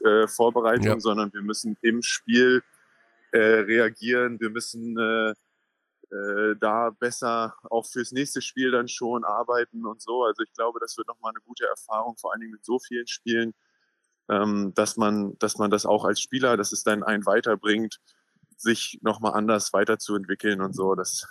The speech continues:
Speaker 1: glaube ich, wird schon auch einfach eine tolle Erfahrung.
Speaker 2: Ja, das denke ich in jedem Fall. Auf jeden Fall ist das morgen Abend schon mal ein richtig, äh, knackiges Spiel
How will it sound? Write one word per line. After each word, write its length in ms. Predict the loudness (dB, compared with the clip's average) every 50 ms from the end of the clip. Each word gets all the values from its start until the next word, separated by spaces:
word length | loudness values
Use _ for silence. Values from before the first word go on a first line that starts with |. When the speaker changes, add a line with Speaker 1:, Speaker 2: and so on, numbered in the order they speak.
| -18 -20 _ -8 -2
Speaker 1:
glaube 220 | 0 2 2 2
ich, 100 | 0 0
wird 120 | -2 -2 0
schon 260 | 0 -2 -2 -2 -4 _ 0
auch 220 | 2 2 2 2 0
einfach 180 | -2 -2 -4
eine 140 | -6 -6 -6
tolle 240 | -4 -2 0 0 2
Erfahrung. 520 | 0 0 0 0 0 0 0 0 -4 -6 -10 -16 _ _ _ _ _ _ _ _ _ _ -16 -16 -16 -16 _ _ _ _ _ _ _ _ 0
Speaker 2:
Ja, 200 | 0 0 0 0
das 160 | -2 0 2
denke 180 | 4 4 4 4
ich 60 | 4
in 60 | 4
jedem 240 | 6 6 6 4 4
Fall. 220 | 4 4 4 4 4
Auf 140 | 4 4
jeden 120 | 2 2 2
Fall 120 | 2 0
ist 100 | 0 0
das 80 | 0 2
morgen 500 | 2 0 0 0 0 2 2 2 2 2
Abend 220 | 2 0 2 2
schon 100 | 2 2
mal 80 | 4 4
ein 80 | 4
richtig, 480 | 4 2 0 0 0 -2 -2 -2 -4 -2
äh, 240 | 0 0 2 2 0 -2 -2
knackiges 540 | 0 2 4 4 4 2 0 0 2 2 2
Spiel 500 | 0 2 2 4 6 6 6 6 4